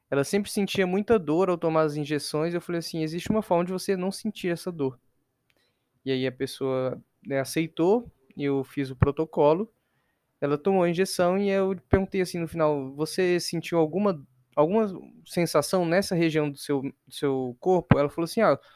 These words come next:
senti apenas alguém colocando o dedo", que foi quando terminou a injeção,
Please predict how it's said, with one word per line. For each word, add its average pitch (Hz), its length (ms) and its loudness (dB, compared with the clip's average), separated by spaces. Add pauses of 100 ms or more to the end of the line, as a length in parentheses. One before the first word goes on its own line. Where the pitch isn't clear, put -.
(240)
senti - 320 -2
apenas 185 380 2
alguém 196 280 2
colocando 208 420 0
o 220 40 -2
dedo", 165 360 0 (640)
que 165 140 -8
foi 156 320 4
quando 156 320 -2
terminou 151 340 -2
a 147 60 0
injeção, 165 540 -2